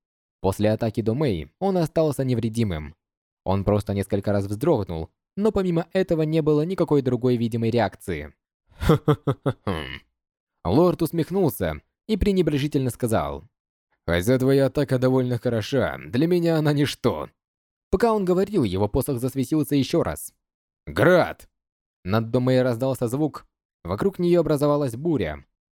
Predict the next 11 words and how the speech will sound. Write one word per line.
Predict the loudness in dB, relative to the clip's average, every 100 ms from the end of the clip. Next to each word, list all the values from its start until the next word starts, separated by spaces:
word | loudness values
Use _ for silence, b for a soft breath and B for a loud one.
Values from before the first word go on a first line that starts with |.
| _
Буря | -4 0 2 2
охватила | 2 -2 2 4
около | 2 2 0
десяти | 0 -4 -4 -2
метров | 0 -2 -4 -10 _ _ _ _ _ _ -2
и | 2
обрушивала | 2 2 0 0 0 0
размером | -2 0 0 0 -2
с | -4
кулак | -2 0 -2 -8
с | _